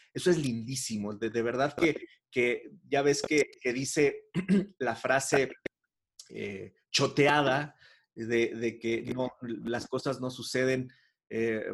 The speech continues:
por algo, sino suceden para algo. Y, y la verdad es que esto de venirte a México creo que, que ha sido, eh, uno de las, de los, em, pautas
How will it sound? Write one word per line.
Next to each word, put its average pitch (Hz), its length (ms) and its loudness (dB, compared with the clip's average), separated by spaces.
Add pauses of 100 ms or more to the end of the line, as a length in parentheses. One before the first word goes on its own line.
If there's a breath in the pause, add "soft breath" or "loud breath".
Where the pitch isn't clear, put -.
(140)
por 113 160 -2
algo, 131 220 2
sino 110 180 -6
suceden 123 300 -6
para 117 260 0
algo. 123 420 -2
Y, 117 240 -10
y 117 120 -8
la 113 160 -4
verdad 117 380 -4
es 131 180 -6
que 127 400 -2 (1300)
esto 147 460 2
de 120 140 0
venirte 127 420 -4
a 123 60 2
México 123 480 -6
creo 127 280 -2
que, 127 300 -6
que 117 100 -4
ha 117 60 -2
sido, 123 520 -4 (600 soft breath)
eh, 110 500 -4
uno 127 260 -4
de 120 100 0
las, 117 360 -2
de 110 100 -4
los, 110 340 -8
em, 104 640 -8 (400)
pautas 135 720 0